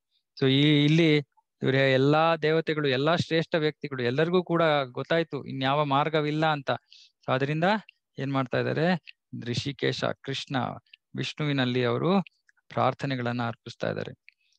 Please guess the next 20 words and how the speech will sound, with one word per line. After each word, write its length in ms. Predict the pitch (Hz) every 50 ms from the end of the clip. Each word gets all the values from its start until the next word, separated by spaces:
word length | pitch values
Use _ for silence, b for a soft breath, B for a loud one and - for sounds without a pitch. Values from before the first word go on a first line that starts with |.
| _ -
ಅನಂತರ 480 | 120 131 143 151 143 160 151 143 135 123
ಲೌಕಿಕ 400 | 120 123 131 143 139 - 151 151
ನೇತ್ರಗಳಿಗೆ 640 | 139 135 135 151 160 - 165 151 156 151 151 143 143
ಅಗೋಚರನಾದ 840 | 131 123 127 151 170 185 185 - - 160 156 143 139 143 160 175 160 160 147 131 120 - _ _ _ _ -
ವ್ಯಕ್ತಿಯೊಬ್ಬನ 680 | 135 147 - - - 160 156 156 151 139 147 147 147
ವಾಣಿಯು 600 | 139 135 123 120 135 151 165 175 180 170 160 147
ಅವರ 240 | 139 127 131 143 147
ಎದುರಿನಲ್ಲಿ 760 | 147 139 139 139 156 156 165 160 156 151 147 147 147 151 156
ಹೊಮ್ಮಿತು. 600 | 151 123 131 147 156 160 160 - - 147 123 113 B B B B B B B _ -
ಈ 160 | 123 127 127
ವಾಣಿಯು 440 | 123 123 131 143 151 156 156 151 143
ಮೇಘ 460 | 131 127 131 139 156 160 170 165 156
ವಿನಾ-, 800 | 151 147 135 123 127 135 143 151 156 160 160 165 160 160 147 139
ನಿನಾದದಂತೆ 920 | 135 135 139 143 151 160 170 175 175 165 160 151 - 151 156 160 - 151 139
ಗಂಭೀರವೂ 840 | 127 127 139 139 120 143 180 190 180 170 160 156 156 143 135 135 143
ಉತ್ತೇಜಕವೂ 960 | 143 _ _ - - 175 175 165 165 156 - - 156 151 147 151 151 156 156
ಸಮಸ್ತ 560 | 151 - - 135 139 151 147 - _ - -
ಭಯ 380 | 143 131 117 113 127 143 151 151
ನಿವಾರಕವೂ 800 | 147 139 139 139 139 139 135 135 - - 139 135 135 139 135 131
ಆಗಿತ್ತು. 440 | 123 123 123 123 120 _ _ _